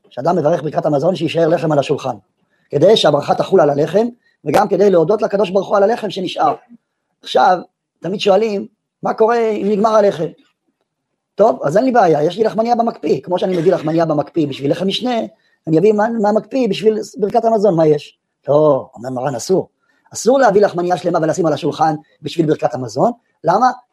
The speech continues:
כך היו נוהגים בזמנו לעשות עובדי עבודה זרה. שעובדי עבודה זרה מניחים על המזבח לחם,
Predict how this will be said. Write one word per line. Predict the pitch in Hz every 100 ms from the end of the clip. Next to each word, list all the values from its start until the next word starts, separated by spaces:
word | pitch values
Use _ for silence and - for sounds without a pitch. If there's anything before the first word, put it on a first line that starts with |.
| -
כך | 247 233
היו | 240
נוהגים | 220 196 202
בזמנו | 170 180
לעשות | 196 220 190
עובדי | 160
עבודה | 180 160 156
זרה. | 143 131 - _ _
שעובדי | 151 160
עבודה | 233 175 175
זרה | 139 156 254 254 _ 147
מניחים | 165 254 277
על |
המזבח | 170 151 151 233
לחם, | 170 170